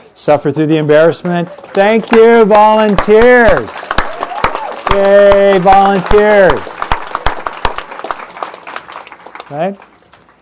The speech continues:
And thank you as well, by the way, to our video and live streaming crew, I, you know, who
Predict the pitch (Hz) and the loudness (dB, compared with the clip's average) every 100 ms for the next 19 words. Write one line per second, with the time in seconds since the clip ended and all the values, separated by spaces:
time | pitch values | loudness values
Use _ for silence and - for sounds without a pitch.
0 | _ - 156 165 - 196 208 247 190 170 | _ -14 -8 -8 -4 -6 -2 -2 -2 0
1 | 196 180 156 151 143 151 160 143 147 139 | 0 0 0 -2 -2 -2 -2 -4 -4 -4
2 | 120 143 160 160 151 143 131 117 120 127 | -2 -4 -2 0 0 0 -4 -10 -16 -16
3 | 120 127 139 120 - 131 127 113 151 156 | -10 -8 -8 -10 -14 -12 -12 -12 -6 -4
4 | 135 117 120 120 - 143 123 123 123 139 | -4 -6 -10 -20 -16 -10 -4 -4 -4 -4
5 | 135 | -6